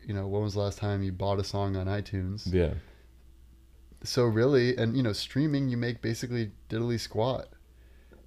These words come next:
Speaker 1: Unless you're one of the top artists on Spotify, you're not gonna make much from streaming. So it's really all about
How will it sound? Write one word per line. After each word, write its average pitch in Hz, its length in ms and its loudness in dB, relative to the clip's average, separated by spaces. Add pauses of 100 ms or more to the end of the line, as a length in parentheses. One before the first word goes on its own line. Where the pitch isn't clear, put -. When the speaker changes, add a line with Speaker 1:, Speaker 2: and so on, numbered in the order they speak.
Speaker 1:
Unless 110 340 2
you're 113 200 2
one 107 180 2
of 101 80 0
the 95 140 -8
top 110 420 0 (240)
artists 110 420 2
on 101 120 -2
Spotify, 101 720 2
you're 107 120 0
not 113 220 2
gonna 104 160 0
make 98 220 -2
much 98 200 -4
from 95 160 -4
streaming. 110 580 -4
So 117 220 0
it's 107 160 -2
really 127 280 4
all 107 280 2
about 104 480 2